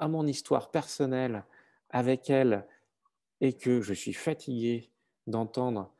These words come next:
sa voix géniarde qui me renvoie au bruit de l'enfance, eh bien, là, l'hypersensibilité, elle est multipliée par quatre.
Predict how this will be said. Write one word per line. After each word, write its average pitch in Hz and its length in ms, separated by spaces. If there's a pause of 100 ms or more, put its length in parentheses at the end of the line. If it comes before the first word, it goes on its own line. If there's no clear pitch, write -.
sa - 180
voix 110 220
géniarde 123 640 (260)
qui - 140
me 123 140
renvoie 110 760
au 131 120
bruit 117 440 (140)
de 139 100
l'enfance, 117 640 (400)
eh 110 180
bien, 113 360 (680)
là, 104 500
l'hypersensibilité, 120 1160
elle 104 180
est 104 140
multipliée 107 800 (160)
par - 180
quatre. - 400